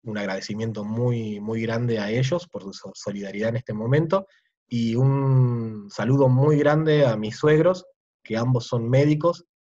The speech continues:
eh, y están trabajando continuamente estos días, eh, en estos momentos difíciles,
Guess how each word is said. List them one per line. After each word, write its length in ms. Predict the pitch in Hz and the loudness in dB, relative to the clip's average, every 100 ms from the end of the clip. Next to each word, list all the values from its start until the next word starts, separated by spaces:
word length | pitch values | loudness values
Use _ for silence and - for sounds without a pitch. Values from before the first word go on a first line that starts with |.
| _ _ _ | _ _ _
eh, 440 | - 95 87 85 73 92 | -14 -12 -12 -16 -20 -20
y 80 | 92 | -20
están 240 | - 110 | -10 -10
trabajando 1040 | 104 101 98 - 120 110 107 95 87 82 - _ _ | -8 -10 -8 -4 -2 -2 -4 -6 -10 -14 -18 _ _
continuamente 760 | 101 101 117 113 117 123 127 | -10 -6 -4 -2 -2 0 -2
estos 240 | 127 101 | -4 -10
días, 440 | 113 120 139 151 151 _ _ _ - | -6 0 0 0 -4 _ _ _ -20
eh, 240 | 95 92 - | -18 -18 -18
en 100 | 90 | -16
estos 180 | 107 123 | -10 -8
momentos 320 | 107 113 117 | -8 -8 -10
difíciles, 600 | 101 - 139 135 165 180 | -12 -10 -8 -4 -6 -6